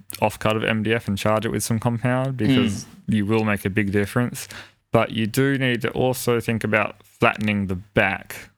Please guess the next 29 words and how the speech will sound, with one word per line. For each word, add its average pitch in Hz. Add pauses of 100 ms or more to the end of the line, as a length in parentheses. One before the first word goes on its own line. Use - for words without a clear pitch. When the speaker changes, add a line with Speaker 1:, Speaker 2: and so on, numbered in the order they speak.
(100)
Speaker 1:
with 101
a, 101 (160)
with 104
some 104
sort 98
of 92
method. 95
So 98 (400)
whether 110
that 107
be 104
on 104
a, 95 (100)
like, 95
on 98
a 90
diamond 104
stone 113
or 107
something, 110
just 127
so 113
you, 98
you 101
keep -
a 101
flat -
back, 127
Speaker 2:
Mm. 113